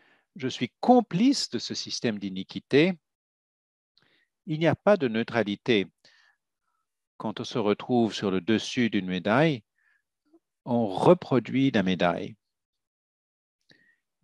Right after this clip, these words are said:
Ma motivation dans le cadre de ce travail devrait émaner d'un sentiment de responsabilité,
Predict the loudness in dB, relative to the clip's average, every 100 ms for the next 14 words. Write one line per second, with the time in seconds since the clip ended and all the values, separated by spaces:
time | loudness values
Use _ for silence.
0 | -20 _ _ _ _ _ _ -12 -2 2
1 | 2 4 4 6 4 2 4 4 2 0
2 | -2 -2 0 0 0 -2 -4 -4 -2 2
3 | 4 2 -2 _ _ _ -2 2 2 4
4 | 2 2 2 2 0 0 0 0 -6 _
5 | -20 _ _ _ _ _ _ _ -20 -8
6 | -4 0 0 0 2 2 4 4 4 0
7 | -2 -4 -4 -6 -6 -4 4 4